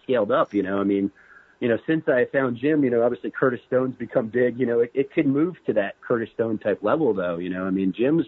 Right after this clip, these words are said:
just kinda doing what Jim can handle. You know, he's fifty-seven years old. Um, it's, you know, it's a hobby, but it's a bit of a business 'cause he makes a little bit of a living off of it. But to see that you could grow like that in this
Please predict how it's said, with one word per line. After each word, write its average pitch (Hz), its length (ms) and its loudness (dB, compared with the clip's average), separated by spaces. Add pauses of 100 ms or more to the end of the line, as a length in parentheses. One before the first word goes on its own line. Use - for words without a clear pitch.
just 127 160 0 (460)
kinda 143 220 0
doing 131 280 0
what 117 140 0
Jim 131 220 0
can 101 120 -6
handle. 117 380 -2
You 92 100 -8
know, 90 100 -6
he's 92 180 -6
fifty-seven 113 480 -2
years 113 200 2
old. 139 360 0 (400)
Um, 95 320 0
it's, - 260 -2
you 113 100 2
know, 104 100 4
it's 101 100 -4
a 117 40 -6
hobby, 127 360 0
but 139 140 0
it's 117 120 -4
a 135 60 -6
bit 135 160 0
of 131 80 0
a - 20 0
business 123 340 0 (140)
'cause 139 80 -4
he 139 80 0
makes 131 240 0
a - 20 0
little 139 180 0
bit 135 120 0
of 127 60 -2
a 127 40 -2
living 131 300 2
off 147 180 0
of 147 140 -10
it. 170 240 -2
But - 200 -2
to 110 80 -10 (120)
see 165 340 0 (520)
that 139 120 2
you 139 80 0
could 123 140 -4
grow 127 200 0
like 131 220 0
that 110 240 0
in 127 120 2
this 120 120 -2